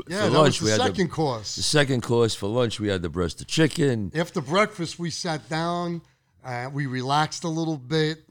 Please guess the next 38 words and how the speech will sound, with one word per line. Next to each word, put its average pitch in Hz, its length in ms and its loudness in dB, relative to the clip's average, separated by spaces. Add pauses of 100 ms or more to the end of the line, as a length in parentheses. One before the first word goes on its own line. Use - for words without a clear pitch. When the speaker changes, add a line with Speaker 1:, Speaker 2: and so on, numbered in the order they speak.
Speaker 2:
Took 131 140 -2
a 135 40 4
little 123 240 4
nap 127 340 4
after 120 260 4
breakfast. 120 320 4
Speaker 1:
Took 123 80 4
a - 20 6
little 180 220 6
nap. 165 380 2
Speaker 2:
We, 113 320 0
we 139 160 4
have 104 240 4
beds. 107 380 2
He 117 120 2
has 107 220 4
one. 98 180 2
I 95 140 2
have 90 180 2
another. 87 500 0
Uh, 76 120 -6
it 127 260 2
was 110 280 0
insane. 73 540 0
Speaker 1:
The - 60 -20
plane 175 380 -4
was 156 200 -4
nice 160 280 -2
and 131 100 -8
smooth, 185 640 -2
nice 147 380 -6
and 127 100 -8
quiet. 165 640 -4 (100)
Speaker 2:
Right. 90 320 0 (420)
Speaker 1:
And 131 140 -8
then 147 280 -2
the 143 260 -4
Speaker 2:
Then 123 240 -2